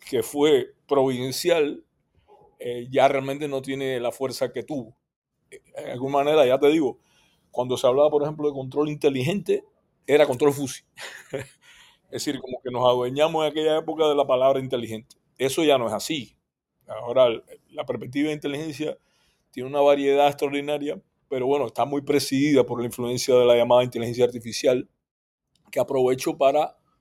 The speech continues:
delimitar un poquito de manera informal, eh, entre machine learning y artificial intelligence. La,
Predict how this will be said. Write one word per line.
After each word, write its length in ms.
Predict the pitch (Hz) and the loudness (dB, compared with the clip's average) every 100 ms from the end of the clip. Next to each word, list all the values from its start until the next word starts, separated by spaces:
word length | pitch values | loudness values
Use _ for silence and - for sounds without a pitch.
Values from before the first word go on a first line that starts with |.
| _ | _
delimitar 500 | 135 123 131 123 143 | -8 -6 -6 0 2
un 80 | 156 | 2
poquito 500 | 147 151 156 156 156 | -4 -10 -10 -6 -6
de 60 | 123 | -6
manera 480 | 120 120 123 127 135 | -8 -10 -4 0 0
informal, 640 | 123 139 151 156 170 311 - _ _ _ _ _ _ _ | -2 -4 -4 -4 -4 -8 -16 _ _ _ _ _ _ _
eh, 280 | 123 120 131 | -4 -2 -2
entre 280 | 135 131 131 | -4 -2 0
machine 420 | 127 123 - 147 | 0 -2 -4 2
learning 540 | 143 151 160 151 139 127 | 4 4 2 -4 -4 -4
y 100 | 123 | 0
artificial 560 | 120 123 113 120 127 | -2 -2 -8 -4 -4
intelligence. 600 | 123 120 170 127 117 - | -4 -2 -2 -2 -6 -12
La, 160 | 131 - | -16 -20